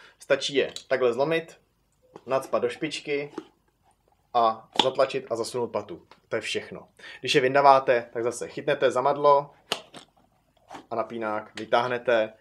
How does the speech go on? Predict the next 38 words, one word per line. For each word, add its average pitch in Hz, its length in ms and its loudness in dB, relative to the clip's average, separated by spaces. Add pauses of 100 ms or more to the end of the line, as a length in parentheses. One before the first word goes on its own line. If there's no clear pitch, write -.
(180)
položíte 117 460 0
a 101 80 0
necháte 104 420 -6
proschnout. - 640 -16 (380)
Já 120 100 4
osobně 147 280 4
mám 147 100 4
napínáky 143 500 4
jak 131 100 4
s - 60 -10
tímto 147 320 0
kovovým 139 420 2
madlem, 139 440 6 (340)
tak 110 200 2
s - 60 -10
tímto 113 600 -2
dřevěným 110 520 -2
madlem. 101 420 -2 (200)
S 110 160 -10
obouma 135 420 4
se 123 140 -6
pracuje 110 320 -2
úplně 113 340 -8
stejně 110 560 -6 (200)
a 92 340 -4 (240)
je 95 80 -18
to 80 80 -10
asi - 180 -12
jedno. 82 340 -14
Napínáky 151 500 4
vám 147 120 2
také 139 240 4
velmi 147 220 6
pomohou 143 380 0
při - 200 -8
krémování 143 720 0
a - 80 0
leštění. 120 480 -4